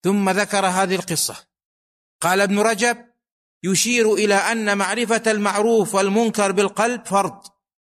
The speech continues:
لا يسقط عن أحد، فمن لم يعرفه هلك.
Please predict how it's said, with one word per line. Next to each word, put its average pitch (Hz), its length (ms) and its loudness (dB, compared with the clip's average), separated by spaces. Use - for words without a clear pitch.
لا 190 260 0
يسقط 226 340 -2
عن 208 180 -4
أحد، 180 380 -2
فمن 220 300 0
لم 214 180 0
يعرفه 226 520 0
هلك. - 400 -8